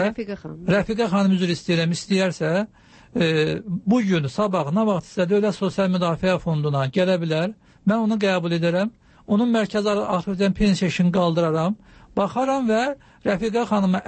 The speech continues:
Speaker 2: ətraflı cavab verərəm ki, görərək o nə qədər əmək haqqı qazanıb doxsan doqquzuncu ildə işdən çıxana qədər.
Speaker 1: Hı hı.
Speaker 2: Doxsan doqquzuncu ildə əmək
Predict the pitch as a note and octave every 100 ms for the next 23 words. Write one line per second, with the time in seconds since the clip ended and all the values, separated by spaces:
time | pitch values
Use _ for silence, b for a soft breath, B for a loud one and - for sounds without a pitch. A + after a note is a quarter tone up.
0 | G3 - G3 G3 F#3 A#3 G3 G#3 F#3 F#3+
1 | B3 A#3+ G#3+ A#3+ A3+ B B - G#3 A#3
2 | G3+ F#3+ F#3+ A#3+ G3+ F3 G#3 G3+ G3+ E3
3 | - D3+ E3 D#3 D#3+ F#3 C#4+ A3 F#3 G3
4 | F#3 F3 F#3 F#3 F3 F3 E3 C#3 F#3+ E3+
5 | - E3 E3+ D3+ D3+ A3 - G3 G3+ G3
6 | G3 G3+ G3 G3+ G3 G3+ F#3+ F3+ F3